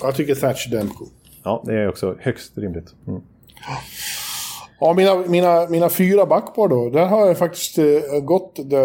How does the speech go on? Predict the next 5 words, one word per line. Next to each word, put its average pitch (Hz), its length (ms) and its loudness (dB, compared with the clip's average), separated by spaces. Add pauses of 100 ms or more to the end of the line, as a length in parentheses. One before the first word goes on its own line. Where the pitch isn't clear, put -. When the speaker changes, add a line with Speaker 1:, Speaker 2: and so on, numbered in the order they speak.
(260)
Speaker 1:
the, 127 360 2 (100)
the, 127 60 0 (680)
eh, 151 80 4
Ekeliv 147 500 0
route. 110 340 -2